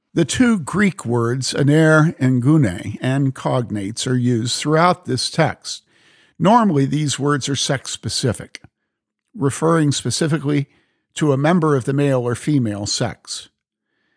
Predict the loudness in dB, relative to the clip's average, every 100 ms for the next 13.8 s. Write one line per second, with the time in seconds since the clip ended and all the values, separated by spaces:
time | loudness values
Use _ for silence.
0 | _ _ -2 2 2 0 0 0 0 -2
1 | -2 -4 -4 -2 0 2 2 0 -2 -2
2 | 0 0 -2 -6 -10 -8 -10 -10 -10 -2
3 | 0 0 0 2 2 0 -2 -4 _ _
4 | _ _ -8 -2 0 4 2 0 -4 -4
5 | -2 0 -2 0 0 0 -2 -2 -2 -4
6 | -4 -2 -2 0 2 2 0 -6 -10 _
7 | _ -6 0 2 2 4 4 2 0 -4
8 | -8 -6 0 2 2 0 2 2 0 -6
9 | -4 -2 0 2 2 2 0 -4 -2 -2
10 | -2 -2 -2 -2 -4 -8 -2 0 0 -2
11 | -6 0 2 2 0 0 0 0 0 0
12 | 0 0 2 2 2 0 -2 -2 0 0
13 | 2 2 2 2 2 0 -2